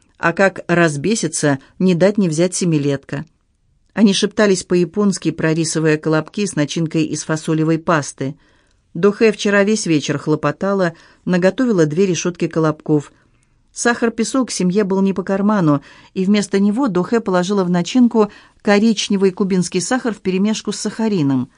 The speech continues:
За столом она взволнованно смотрела, как домочадцы пробуют колобки, потом принялась извиняться за свою стряпню.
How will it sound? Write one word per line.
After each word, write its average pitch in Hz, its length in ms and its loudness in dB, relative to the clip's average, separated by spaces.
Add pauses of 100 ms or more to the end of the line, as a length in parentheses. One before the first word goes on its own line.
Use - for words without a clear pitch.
(600)
За 175 160 0
столом 208 440 0
она 170 200 -2
взволнованно 170 640 0
смотрела, 165 500 -2
как 151 200 -6
домочадцы 151 720 -2 (260)
пробуют 151 420 0
колобки, 156 560 -2 (280)
потом 220 460 0
принялась 202 440 0
извиняться 208 540 0
за 139 100 -4
свою 165 280 -2
стряпню. 165 640 -2